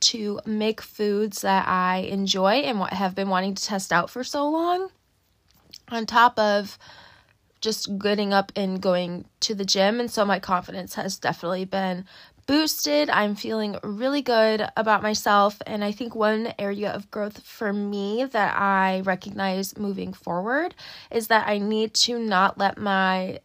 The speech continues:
confidence be so rooted in these things. Like, obviously, it's good to eat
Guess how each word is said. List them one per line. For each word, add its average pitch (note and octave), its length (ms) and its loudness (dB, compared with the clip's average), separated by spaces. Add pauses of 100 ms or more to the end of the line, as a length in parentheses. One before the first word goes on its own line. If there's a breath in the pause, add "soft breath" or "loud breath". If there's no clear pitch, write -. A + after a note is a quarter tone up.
(120)
confidence G3+ 800 0
be G3 600 -4 (280)
so G#3 320 0
rooted G3 720 -2 (320 loud breath)
in D4 160 2
these E4 240 2
things. F4 420 -2
Like, A3+ 160 2
obviously, A3 800 2
it's G3+ 160 -10
good A#3 480 4 (300 loud breath)
to G#3 420 0
eat A#3 320 -6